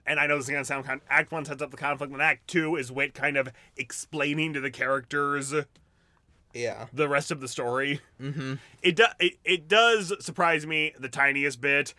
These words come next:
Speaker 1: that Wit, again, does not just allow the parents to be involved, or the parents were apparently gonna do nothing after all of that.
Speaker 2: Yeah.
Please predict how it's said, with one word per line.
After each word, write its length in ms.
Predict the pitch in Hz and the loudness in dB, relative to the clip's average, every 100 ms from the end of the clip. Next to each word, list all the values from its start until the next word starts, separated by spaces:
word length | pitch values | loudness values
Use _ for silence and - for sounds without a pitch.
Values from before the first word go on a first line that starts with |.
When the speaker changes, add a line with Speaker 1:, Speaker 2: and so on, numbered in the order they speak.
| - - | -20 -4
Speaker 1:
that 240 | 139 139 | 0 0
Wit, 400 | 120 127 139 123 - - _ _ - | 0 0 0 -2 -8 -16 _ _ -2
again, 440 | 147 147 151 147 | 0 4 4 4
does 140 | 143 | 0
not 220 | 127 139 135 | 0 0 0
just 160 | 131 123 | -6 -4
allow 360 | 135 123 127 | -2 2 2
the 120 | 135 120 | 2 -2
parents 340 | 131 127 131 | -4 -2 -4
to 80 | 135 | -6
be 120 | 135 | -4
involved, 440 | 131 131 135 135 131 | -2 0 2 2 0
or 120 | 120 | -4
the 80 | 120 | -6
parents 400 | 123 127 135 117 | -4 -4 -4 -8
were 240 | 139 127 110 - | -10 -10 -10 -10
apparently 380 | 120 139 139 127 | -4 -2 -2 -2
gonna 160 | 131 | -4
do 160 | 127 127 | -4 -4
nothing 320 | 117 117 139 | -4 -4 0
after 280 | 135 131 139 | 0 0 0
all 140 | 143 | 0
of 60 | 143 | 0
that. 320 | 139 143 139 - | 0 0 0 -6
Speaker 2:
Yeah. 400 | 113 123 92 80 | -2 2 2 2